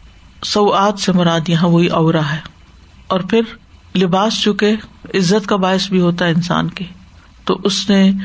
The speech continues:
جو جنت کے لباس کے ذریعے آدم اور حوا کو رسپیکٹ ملی ہوئی تھی، وہ بھی ان سے نافرمانی کروا کے، اطاعت سے نکلوا کر ان سے ختم کرا دی۔ اور ویسے بھی شیطان جو ہے وہ فحاشی کا حکم دیتا ہے۔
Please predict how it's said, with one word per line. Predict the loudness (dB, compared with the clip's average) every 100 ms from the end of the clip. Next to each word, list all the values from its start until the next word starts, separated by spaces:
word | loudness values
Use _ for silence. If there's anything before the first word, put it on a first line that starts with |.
| -10 -16 -4
جو | 2 4 2 0 -4 -6
جنت | -2 2 2 0 -2
کے | 0
لباس | 0 0 0 -2
کے | -2
ذریعے | 0 0 0 0 0
آدم | -2 0 0
اور | 0 0
حوا | 0 0
کو | 2
رسپیکٹ | 0 0 -4 -2 2
ملی | 2 2
ہوئی | 0 -2
تھی، | -4 -10 -10 -20 -12
وہ | -2 2 2
بھی | 4
ان | 4 4
سے | 2 -2 -4 -14 -6 -2
نافرمانی | 0 0 0 2 2 2
کروا | 0 0 0
کے، | 0 -2 -4 -4
اطاعت | -2 0 0
سے | 0 0
نکلوا | 2 0 0 0
کر | 0 2
ان | 2
سے | 2 0 -4 -8
ختم | -6 0 0
کرا | 0 0 -2 -6
دی۔ | -12 -18 -20 -20 -20 -4
اور | 0
ویسے | 2 2 2
بھی | 2
شیطان | 2 0 2 4
جو | 4 2
ہے | 2
وہ | 0
فحاشی | 0 0 0 0
کا | 0 0
حکم | 2 2 2
دیتا | 2 0 -2
ہے۔ | -2